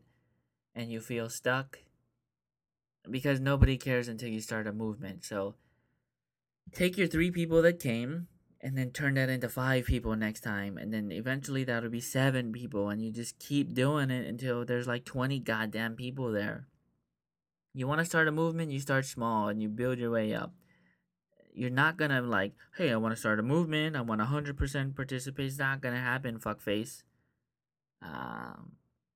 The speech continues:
so, yeah. Anyway, this podcast is over. Hour and five in. I didn't even think I would go this long. As always, I'm gonna play you out with Ed Dupaz's song, Promised Land.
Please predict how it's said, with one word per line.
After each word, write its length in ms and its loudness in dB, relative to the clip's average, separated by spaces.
so, 260 -8
yeah. 320 -10
Anyway, 480 -12
this 160 -2
podcast 500 0
is 160 -12
over. 440 -4
Hour 300 -2
and 140 -6
five 380 -2
in. 460 -4
I 40 -10
didn't 140 -6
even 160 -2
think 240 -8
I 140 -2
would 180 -8
go 240 0
this 220 -4
long. 420 -4
As 140 4
always, 500 6
I'm 120 -2
gonna 180 -2
play 200 2
you 160 0
out 200 0
with 180 -4
Ed 180 -2
Dupaz's 480 0
song, 400 -6
Promised 460 -8
Land. 400 -10